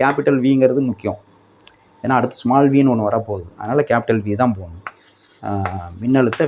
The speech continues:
வேறுபாடு. எவ்வளோ மின்னழுத்த வேறுபாடு, எவ்வளோ வோல்டேஜ் கொடுத்து நம்ம வந்து இந்த எலக்ட்ரானை முடுக்கமடைய செய்றோம்,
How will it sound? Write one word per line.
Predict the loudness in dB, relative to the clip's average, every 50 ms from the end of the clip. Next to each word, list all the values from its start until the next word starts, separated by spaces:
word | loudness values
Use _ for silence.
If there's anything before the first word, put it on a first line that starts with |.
| 2
வேறுபாடு. | 4 2 2 0 -4 -8 -10 -10 -10 -12 _ -16 -18 -18 _ _ _ _ -20 -20 _ _ _ _ -18 -18 -18 _ _ _ _ _ _ _ _ -12 -12 -12 -10 _ -4 -2
எவ்வளோ | 0 2 4 6 6 6 6 4
மின்னழுத்த | 4 4 4 4 4 4 4 4 4
வேறுபாடு, | 4 4 2 0 -2 -2 -2 -2 0
எவ்வளோ | 2 4 4 6 4 4 4
வோல்டேஜ் | 4 4 4 4 4 2 2 2 0 -4
கொடுத்து | -6 -6 -4 -2 -2 -2
நம்ம | 0 0 0 0
வந்து | 0 0 0
இந்த | 2 2 2
எலக்ட்ரானை | 2 2 0 0 0 0 0 -2 -4 -4 -2
முடுக்கமடைய | -2 0 0 2 2 2 2 2 2 0 -2
செய்றோம், | -4 -6 -4 -4 -6 -6